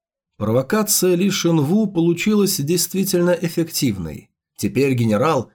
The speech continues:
не смог бы пережить такое унижение, не разорвав этого ублюдка на куски.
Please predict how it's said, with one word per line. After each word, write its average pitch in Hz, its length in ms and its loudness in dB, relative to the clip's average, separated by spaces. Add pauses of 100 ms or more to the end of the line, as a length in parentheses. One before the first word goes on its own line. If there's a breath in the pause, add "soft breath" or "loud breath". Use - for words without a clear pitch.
не 107 140 0
смог 175 360 0
бы 170 140 0
пережить 175 480 0
такое 180 360 0
унижение, 170 1000 -2
не 202 140 0
разорвав 175 600 0
этого 165 260 -2
ублюдка 147 480 -2
на 139 100 -2
куски. - 600 -10